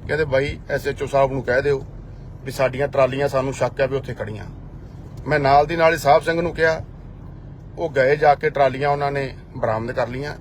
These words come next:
ਤੇ ਮੈਂ ਪੁਲਿਸ ਨੂੰ, ਡੀ ਐਸ ਪੀ ਸਾਹਿਬ ਨੂੰ, ਐਸ ਐਚ ਓ ਨੂੰ,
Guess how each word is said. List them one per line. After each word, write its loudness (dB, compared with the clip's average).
ਤੇ -4
ਮੈਂ 4
ਪੁਲਿਸ -2
ਨੂੰ, -2
ਡੀ -4
ਐਸ -4
ਪੀ -6
ਸਾਹਿਬ 2
ਨੂੰ, -4
ਐਸ -6
ਐਚ -6
ਓ -4
ਨੂੰ, -6